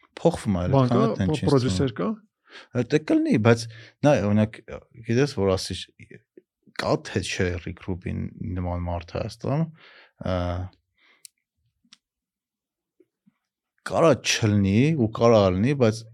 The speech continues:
Speaker 1: գիտես, խի չի կարա լինի։
Speaker 2: Խի։
Speaker 1: Ամենայն հավանականությունը խի չկա, որտեվ ամեն ոլորտում, ամեն ոլորտում մեզ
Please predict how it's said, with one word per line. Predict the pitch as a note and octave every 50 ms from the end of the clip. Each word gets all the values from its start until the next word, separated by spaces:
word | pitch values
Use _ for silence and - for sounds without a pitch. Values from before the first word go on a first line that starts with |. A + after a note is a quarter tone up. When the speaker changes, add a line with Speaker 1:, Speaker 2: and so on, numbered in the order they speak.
| _ _
Speaker 1:
գիտես, | - A#2 G#2+ C#3 E3+ E3+ - -
խի | - - G#2 F2+
չի | - - - E2
կարա | E2 - E2 D#2+ E2 E2+ F2 F2
լինի։ | F2+ F2+ F2 F2+ F#2+
Speaker 2:
Խի։ | F#2 _ _ _ _ _ _ _ _ _ _ _ _ -
Speaker 1:
Ամենայն | - G2+ A2 A2 A2 A2 G2+
հավանականությունը | F#2+ G2 F#2+ F#2+ F#2+ F#2 F#2 F2+ - - F#2+ G2+ G2+ - - F#2 - -
խի | - - - -
չկա, | - - - - - G2+ G2 F2+ - _ _ _ _ - - - _ _
որտեվ | - A2+ A2+ A2+ C3+ D3+ - - - _ _ _ _ _ _ _ _ _ _ _ _ _ -
ամեն | B2+ B2+ C3 C#3+ D3+ D3 C#3 B2 G2+
ոլորտում, | G2 G2 F#2+ F#2 F#2 F2+ F2 - - - G#2 G#2+ C3 D#3+ E3+ E3+ - _ _ -
ամեն | D2 F#2 F#2+ G2+ G2+ F#2+
ոլորտում | F#2 F2+ F2+ F2 F2+ F2 F2 - - - F2+ F2+ E2+ - _ _ _ _ _ _ _ _ _ _ G#2
մեզ | G#2+ A2 B2 C3 A2+ G#2+